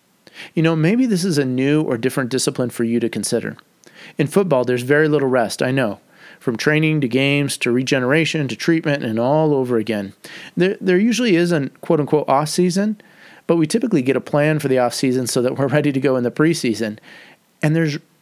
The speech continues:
truly little time for true rest and renewal. But God invites us into this wonderful space for rest.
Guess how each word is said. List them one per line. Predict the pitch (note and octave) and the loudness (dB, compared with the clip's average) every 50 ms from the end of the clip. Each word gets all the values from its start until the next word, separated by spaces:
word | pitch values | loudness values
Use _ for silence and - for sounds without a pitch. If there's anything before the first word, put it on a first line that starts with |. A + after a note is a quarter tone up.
| _ - | _ -12
truly | - - - G#3+ A#3 G3 C3+ A#2+ A2+ | -8 -4 -2 0 2 2 2 0 0
little | A#2+ - C3 C3+ D#3 F3+ G3 F#3+ | 0 0 0 2 2 2 2 0
time | - - - C#3 B2+ A#2+ A#2+ A#2 | -2 -2 -2 -2 -2 -2 -2 -4
for | A2+ - - B2+ B2 A#2+ A#2+ A#2 | -6 -4 -4 -2 0 0 -2 -4
true | - - - - E3 E3 D#3 | -4 -4 -2 0 0 2 2
rest | C3 A#2+ A#2+ A#2+ A#2 A#2 - - - - | 2 0 0 0 0 -2 -4 -8 -6 -6
and | C3 A#2 A2+ | -4 -4 -2
renewal. | A2+ A2+ B2 C3 B2 G#2 F2+ G2 - _ _ _ _ _ _ _ _ _ _ _ _ _ _ _ _ _ _ _ _ _ - _ _ | -2 -2 0 0 0 -2 -4 -6 -12 _ _ _ _ _ _ _ _ _ _ _ _ _ _ _ _ _ _ _ _ _ -20 _ _
But | - C#3 C3 - D#3 | -4 -4 -4 -2 -2
God | C#3+ C#3 C#3 D3 E3+ F3 | -2 0 2 2 0 0
invites | D#3+ C3+ A#2+ A#2 B2 B2 A#2+ - | 0 0 0 0 -2 -2 -2 -2
us | B2 A2 - | -4 -4 -4
into | - B2+ A2+ A2 | -4 -4 -4 -4
this | G#2+ - - - | -4 -4 -6 -4
wonderful | B2 B2 B2+ C3 B2+ - B2+ A#2 | -4 -2 -2 -2 -4 -4 -6 -6
space | - - - - A#2+ G2+ G2 - - - - - _ _ _ _ _ _ _ _ _ - | -6 -6 -6 -6 -4 -4 -4 -4 -6 -6 -8 -10 _ _ _ _ _ _ _ _ _ -6
for | - B2 A2+ | -4 -2 -2
rest. | A2 A2 G2 F2 F2 - - - - | 0 -2 -2 -4 -4 -8 -8 -10 -10